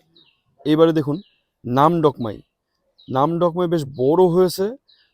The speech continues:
প্রতিটা গাছ বড়, যে একশো লিটার হাফ ড্রাম, সেই ড্রামের মধ্যে বসানো। দেখুন প্রতিটা গাছে কিন্তু বেশ ভালো ফলন হয়েছে। যদিও আমাদের উত্তরবঙ্গে এবার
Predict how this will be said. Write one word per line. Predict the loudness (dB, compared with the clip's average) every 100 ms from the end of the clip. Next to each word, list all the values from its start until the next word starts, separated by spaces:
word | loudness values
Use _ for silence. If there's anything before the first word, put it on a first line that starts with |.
| _
প্রতিটা | -4 -4 -2 -2 -2 0
গাছ | 2 2 -2 -8
বড়, | 0 2 2
যে | -2
একশো | -4 -4
লিটার | -2 -2
হাফ | -4
ড্রাম, | -4 -6 -6 -10 _ _ _ _ -20 -20 -16
সেই | -4 -2
ড্রামের | 0 0 0
মধ্যে | 0 0
বসানো। | 0 -2 -4 -8 -12 -10
দেখুন | -6 -6
প্রতিটা | -6 -8 -4 -6
গাছে | -6 -6
কিন্তু | -4 -4
বেশ | -4 -2
ভালো | 0 0
ফলন | 0 -2
হয়েছে। | -2 -4 -14 _ _ _ -4
যদিও | -2 2
আমাদের | 2 2 0
উত্তরবঙ্গে | -2 -2 -2 -2 0
এবার | 2 0